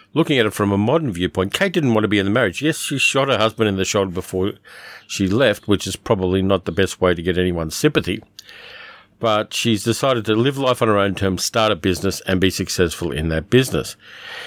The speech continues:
In, uh, if it wasn't for the fact that it was sex work, which I know a lot of cultures still have a bit of a thing about, here in Australia it's been decriminalised and it's less of an issue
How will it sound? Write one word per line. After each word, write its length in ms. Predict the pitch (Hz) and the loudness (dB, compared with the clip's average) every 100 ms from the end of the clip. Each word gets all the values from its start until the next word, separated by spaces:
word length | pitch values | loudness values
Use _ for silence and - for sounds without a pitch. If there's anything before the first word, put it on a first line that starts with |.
| - - | -18 -10
In, 420 | 110 110 110 - 107 | -2 2 2 -2 0
uh, 480 | 101 98 - 107 - | 2 4 2 0 0
if 140 | - | 0
it 40 | |
wasn't 320 | 120 151 131 107 | 2 2 0 2
for 260 | 107 101 | 2 0
the 100 | 92 | -4
fact 260 | - 101 - | -2 -2 -2
that 80 | 95 | -4
it 40 | |
was 100 | 85 | -2
sex 320 | - 127 - | -2 -2 0
work, 160 | 139 135 | -2 0
which 180 | 98 - | -2 -2
I 60 | |
know 240 | 101 107 104 | 2 4 4
a 40 | |
lot 200 | 101 92 | 2 0
of 120 | 92 | -2
cultures 360 | - 101 - 95 | 0 0 0 -4
still 280 | - 95 92 | -2 -2 -2
have 180 | 101 | -2
a 60 | 90 | -2
bit 140 | 87 | -2
of 80 | 90 | -2
a 60 | 92 | -4
thing 240 | - 131 | 0 0
about, 320 | 143 165 165 - _ - - - - - | 2 2 0 -4 _ -18 -16 -16 -18 -2
here 160 | 160 | 0
in 80 | 131 | 2
Australia 420 | 101 - 110 104 | 0 0 2 2
it's 120 | 98 - | 0 0
been 200 | 104 90 | 0 2
decriminalised 920 | 95 - 120 110 107 104 104 104 - | -2 0 2 4 4 4 4 2 2
and 160 | 101 95 | 0 0
it's 260 | 87 - | -2 -2
less 220 | 107 101 | 0 0
of 100 | 98 | 2
an 120 | 90 95 | 0 2
issue 360 | 98 - 98 | 0 -2 -2